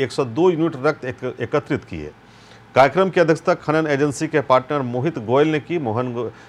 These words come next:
मोहिन गोयल ने कहा कि रक्तदान वह पुण्य कार्य जिससे न केवल किसी का जीवन बचाया जा सकता बल्कि आत्मिक शांति की अनुभूति भी रक्तदान करने के बाद होती है। आज का युवा नशे जैसी हालत की ओर बढ़ता जा रहा है, जिससे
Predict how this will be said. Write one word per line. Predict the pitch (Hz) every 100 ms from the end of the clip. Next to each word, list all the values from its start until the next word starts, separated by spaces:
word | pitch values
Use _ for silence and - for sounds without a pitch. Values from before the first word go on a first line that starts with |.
| -
मोहिन | 98 120 160 139
गोयल | 143 147
ने | 147
कहा | 135 131
कि | 127 151 143
रक्तदान | 98 107 110 104 127 139
वह | 123
पुण्य | 120 - 160 151
कार्य | 117 113 127 123
जिससे | 113 - 131
न | 123
केवल | 117 110 127 135 - - - -
किसी | 131 165
का | 160 123
जीवन | 98 131 180
बचाया | 151 143 135
जा | 127
सकता | 117 117 - 151
बल्कि | 110 107 156
आत्मिक | 143 117 117 160 147
शांति | 123 143 143 196
की | 196 123
अनुभूति | 110 104 120
भी | 135
रक्तदान | 113 95 107 98
करने | 104 95 101
के | 135
बाद | 117 85
होती | 80 85
है। | 76 78 - - - - -
आज | 104 113
का | -
युवा | 101 120
नशे | 123 101 101 127
जैसी | 104 104 120
हालत | 92 113 113
की | 107
ओर | 104 120
बढ़ता | 101 90 87 117
जा | 123
रहा | 117 131
है, | 139
जिससे | 117 - 135